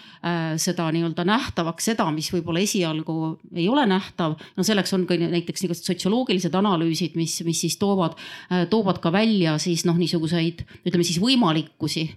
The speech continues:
et, et tulevik, me armastame nagu mõelda, et tulevik on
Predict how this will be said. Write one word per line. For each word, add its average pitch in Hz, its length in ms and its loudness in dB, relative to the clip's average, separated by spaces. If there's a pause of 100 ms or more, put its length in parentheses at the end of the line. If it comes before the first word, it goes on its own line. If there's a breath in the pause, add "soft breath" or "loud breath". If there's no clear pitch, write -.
(240 soft breath)
et, 165 180 -6
et - 180 -8 (220)
tulevik, 175 560 0 (160)
me 175 80 2
armastame 170 400 0
nagu 175 140 0
mõelda, 170 240 0
et - 40 -20
tulevik 180 380 0
on 175 60 4